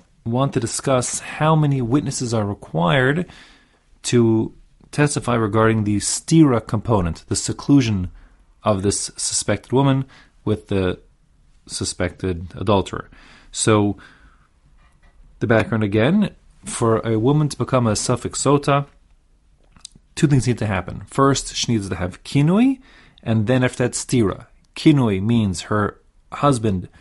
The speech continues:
put her on formal notice, as we'll see in our Mishnah, in front of two Eidim. And he says, "Do not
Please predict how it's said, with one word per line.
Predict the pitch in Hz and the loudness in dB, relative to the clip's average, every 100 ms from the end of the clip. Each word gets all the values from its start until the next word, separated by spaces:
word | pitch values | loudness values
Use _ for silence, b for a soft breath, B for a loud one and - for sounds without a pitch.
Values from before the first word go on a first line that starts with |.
| b b b - | b b b -20
put | - 147 | 0 4
her | 127 | 4
on | 104 | 2
formal | - - 143 131 | -2 0 2 2
notice, | 120 123 104 78 - - - _ | 4 4 2 0 -10 -16 -20 _
as | 107 | -4
we'll | 95 | -4
see | - | -2
in | 113 | -2
our | 98 | 0
Mishnah, | 101 113 98 | -2 -2 -4
in | 92 | -4
front | 104 95 | -4 -6
of | - | -4
two | - | 0
Eidim. | 131 127 120 85 - _ b b b b - | 2 2 0 -4 -10 _ b b b b -6
And | 113 | -2
he | 110 | -2
says, | - 135 98 87 - b b b _ | 2 2 2 -2 -14 b b b _
"Do | - 113 | -2 0
not | 113 113 117 - | 4 4 2 0